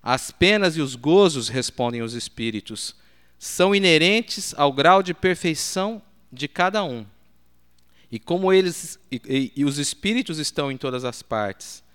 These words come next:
Quanto aos espíritos encarnados, são mais ou menos felizes, como os espíritos encarnados, são mais ou menos felizes ou infelizes, conforme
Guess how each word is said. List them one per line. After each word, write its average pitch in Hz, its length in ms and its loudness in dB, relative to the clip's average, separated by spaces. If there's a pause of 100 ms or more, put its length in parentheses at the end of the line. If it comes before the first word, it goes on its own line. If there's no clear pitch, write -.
(580)
Quanto 156 260 2
aos 151 140 0
espíritos 139 560 -6
encarnados, 143 640 0
são 147 180 -6
mais 175 380 2
ou 165 80 0
menos 147 340 -6
felizes, 165 640 -6
como 170 380 2
os 139 80 -4
espíritos 131 580 -6
encarnados, 143 840 -4 (320)
são 175 220 0
mais 190 400 4
ou 175 80 0
menos 156 480 -6 (240)
felizes 190 680 -2
ou 175 140 0
infelizes, 160 680 -4 (260)
conforme 175 800 0